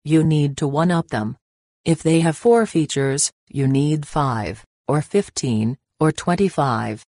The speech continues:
If they're spending twenty thousand dollars, you need to spend thirty thousand dollars. If they have fifty employees, you need a hundred.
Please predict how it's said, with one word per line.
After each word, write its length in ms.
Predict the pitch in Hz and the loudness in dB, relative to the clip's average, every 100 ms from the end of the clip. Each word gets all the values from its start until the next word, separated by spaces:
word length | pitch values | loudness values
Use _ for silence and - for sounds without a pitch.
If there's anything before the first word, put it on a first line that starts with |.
| _ _ _ _ | _ _ _ _
If 160 | 156 - | -4 0
they're 180 | 143 | -2
spending 480 | 139 - 170 160 143 | 0 0 2 2 0
twenty 400 | - 151 147 170 | -2 -2 2 0
thousand 560 | 160 160 160 151 143 139 | 0 -2 0 0 -2 -2
dollars, 560 | 143 135 127 107 - - _ _ | -2 -2 -4 -2 -4 -6 _ _
you 140 | 175 | 2
need 240 | 190 226 220 | 2 2 -2
to 100 | 165 | -2
spend 480 | - - 196 208 | -2 0 2 2
thirty 380 | 208 180 190 208 | 2 0 2 2
thousand 540 | 208 165 156 147 143 139 | 0 0 0 0 -2 -2
dollars. 560 | 139 135 123 - - - _ _ _ - | -2 -2 -4 -2 -4 -6 _ _ _ -2
If 160 | 165 - | -2 2
they 180 | 160 | 2
have 160 | 165 156 | 4 2
fifty 320 | - 156 139 | -2 -2 -2
employees, 800 | 127 127 151 135 123 120 123 - - _ - | -2 0 0 2 0 -2 -2 -2 -4 _ -2
you 160 | 147 | 0
need 260 | 147 156 165 | 2 2 2
a 120 | 156 165 | 2 0
hundred. 380 | 151 120 98 | -2 -2 -6